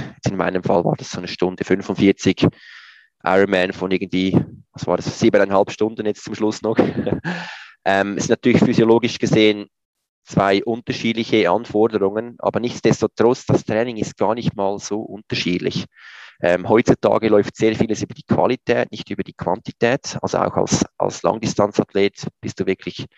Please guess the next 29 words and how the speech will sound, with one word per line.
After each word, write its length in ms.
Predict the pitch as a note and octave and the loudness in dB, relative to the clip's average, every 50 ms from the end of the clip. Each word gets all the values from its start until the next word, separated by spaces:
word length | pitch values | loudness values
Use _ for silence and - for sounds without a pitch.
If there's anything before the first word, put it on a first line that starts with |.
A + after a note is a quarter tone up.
| - - - - - - _ | -20 -20 -20 -20 -20 -20 _
in 140 | - G2 F2+ | -14 -14 -4
vielen 320 | - - A#2 A2+ G#2+ F#2 | 0 0 2 2 2 2
Einheiten 540 | E2+ F2+ G2 G2 F#2 F#2 F#2+ G2 - _ F#2+ | 2 0 0 0 0 2 2 0 0 _ -6
in 120 | F#2 F#2 | -6 -6
diesem 500 | F2 F#2 F2+ - F2+ F2 F2 E2+ E2+ F2 F2+ | -6 -6 -4 -4 -4 -4 -4 -8 -8 -10 -4
hochintensiven 760 | F2+ G#2+ G#2 - - G#2 F#2 G2 F2+ - G#2 F#2+ - G2 E2+ | 2 2 4 4 4 2 0 -2 -2 -2 -4 -4 -4 -2 -2
Bereich 340 | - - - - C3+ C3 | 0 0 2 0 2 2
unterwegs. 640 | C#3 C#3 - - C#3+ G#2 F#2+ B2 D#3+ - - - - - _ _ - - - - - - - - _ _ | 0 0 0 0 2 4 4 4 4 2 0 -2 -4 -6 _ _ -20 -20 -20 -18 -18 -18 -20 -20 _ _
Und 220 | - G2+ G#2+ - | -4 -4 0 0
dann 80 | G2+ G#2+ | -2 2
geht's 240 | G#2 A2+ A2+ - G#2+ | 2 2 2 2 2
eigentlich 260 | D#2 G#2+ A2 G#2+ - | 2 2 2 0 2
nur 140 | A#2+ B2 B2 | 2 2 2
in 100 | B2 A#2 | 2 -2
dieser 380 | A2 A2+ - - A2 G2+ - | -4 -2 0 2 2 2 2
unmittelbaren 800 | A#2+ A#2 B2 B2+ B2 A#2 - - A2+ - G#3 G3+ G#2 - - G#2 | 0 -2 -4 -4 -6 -6 -6 -8 -2 2 4 4 4 4 2 -2
Vorbereitungsphase, 1080 | - - G#2+ A2 - B2 A2+ G#2+ A2+ - - A2+ - - - - F#2 F2 F2+ F#2+ - G2 | -6 0 0 2 4 4 2 2 0 -2 -4 -6 -6 -6 0 2 4 4 4 2 0 -6
ich 80 | F#2+ | -4
sage 200 | - F#2+ - - - | -4 -6 -6 -6 -10
jetzt 80 | - - | -8 -6
mal 120 | F#2+ F#2+ | -6 -4
die 100 | - G2+ | -2 0
letzten 540 | F#2+ G#2 G#2 - - - G#2+ G2+ G2+ G2 F#2+ | -2 -2 -2 -4 -4 -2 -2 -2 -2 -8 -10
sieben, 340 | - - A2+ A2 - G2+ F2 | -8 -6 -6 -4 -4 -2 -4
acht 240 | G2 - - - | -4 -4 -6 -4
Wochen 260 | - G2+ - - - - | -4 -4 -4 -4 -12 -6
vor 160 | - G2+ F#2 | -4 -4 -4
dem 140 | - F2 F#2 | -2 -2 -4
Wettkampf, 420 | G2+ - - - G2 F#2 F#2+ - | -4 0 2 2 2 2 0 -6